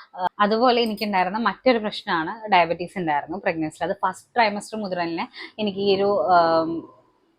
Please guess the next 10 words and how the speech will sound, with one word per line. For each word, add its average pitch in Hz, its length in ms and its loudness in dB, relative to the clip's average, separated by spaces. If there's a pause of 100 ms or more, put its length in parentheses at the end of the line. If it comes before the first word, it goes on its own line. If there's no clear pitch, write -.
(180)
ഷുഗറിൻ്റെ 208 340 2
ഒരു 214 60 -2
പ്രശ്നം 220 320 -4
ഉണ്ടാവുകയും 190 420 2
ചെയ്തിട്ടുണ്ടായിരുന്നു. 175 520 -4
അത് 269 80 -2
ഞാൻ 285 120 2
already 247 280 6
വീഡിയോയിൽ 214 320 -2
പറഞ്ഞിട്ടുള്ളതാണ്. 185 640 0